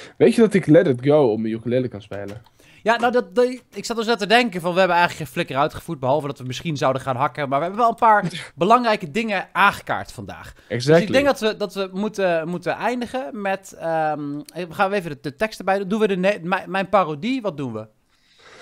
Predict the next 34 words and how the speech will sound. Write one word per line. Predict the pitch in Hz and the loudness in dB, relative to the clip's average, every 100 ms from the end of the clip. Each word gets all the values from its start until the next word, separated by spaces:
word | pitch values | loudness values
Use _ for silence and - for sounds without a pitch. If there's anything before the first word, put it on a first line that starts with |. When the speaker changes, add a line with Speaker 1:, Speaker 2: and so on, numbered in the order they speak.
| - - _ _ | -20 -20 _ _
Speaker 1:
Eh, | 190 190 190 180 | 4 6 6 8
ja, | 190 180 | 8 6
maar | 156 156 165 | 6 4 4
weet | 202 220 | 4 4
je | 214 | -2
wat | 196 | -4
het | 202 | 2
is? | 202 220 - | 4 2 0
Door | 180 | -4
de | 170 | -2
Skype | - - 226 233 143 | -6 2 4 4 2
lag, | 135 139 143 202 262 - _ | -2 0 0 -2 -6 -20 _
lag, | 120 139 139 147 214 208 - - | 2 4 6 6 4 2 -4 2
ehm, | 156 180 180 175 170 170 165 - _ | 8 8 10 10 8 6 -2 -10 _
is | 202 | 0
dat | 240 180 | 2 6
heel | 226 262 | 6 6
lastig | 240 - 180 | 2 0 -6
zingen. | - 233 139 139 262 - | 2 4 4 0 -2 -4
Omdat | 180 175 | 0 4
jij | 190 185 | 6 6
dan | 180 175 | 6 4
vaak | 175 185 165 160 | 4 4 4 2
vier | - 208 196 175 | -6 2 6 4
maten | 160 170 170 170 160 156 - - | 4 4 4 4 2 2 0 -10
voor | - 190 175 | 0 4 4
mij | 151 131 127 | 2 2 0
zingt, | 120 127 202 - | 0 -4 -4 -6
of | 139 139 | -6 0
andersom. | 139 131 123 117 127 226 - | 0 2 0 0 -2 -6 -10
Speaker 2:
Ja. | - 135 117 - - _ _ _ _ | -8 -6 -6 -8 -20 _ _ _ _
Speaker 1:
Dus | 135 160 156 | 0 0 2
ik, | 175 - | 0 2
eh, | 208 196 | 6 8